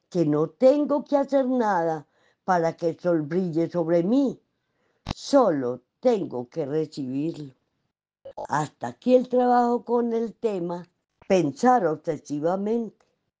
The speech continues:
Para todos aquellos que se están dando este fino regalo de ver y escuchar estos videos, les sugiero lo sigan haciendo,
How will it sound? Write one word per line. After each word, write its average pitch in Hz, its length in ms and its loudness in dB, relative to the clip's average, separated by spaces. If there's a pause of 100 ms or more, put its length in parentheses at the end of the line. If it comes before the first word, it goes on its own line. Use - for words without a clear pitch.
(400)
Para 123 320 -2
todos 175 340 0
aquellos 175 640 -2
que 170 160 -10
se 143 140 -12
están 160 320 -6
dando 180 300 -2
este 185 280 -6
fino 202 360 -4
regalo 165 680 0 (460)
de 156 220 -2
ver 185 320 0
y 151 160 -2
escuchar 170 500 -6
estos 208 400 -2
videos, 190 560 0 (680)
les 147 220 -2
sugiero 131 640 -6 (580)
lo 156 160 0
sigan 151 440 0
haciendo, 156 680 -4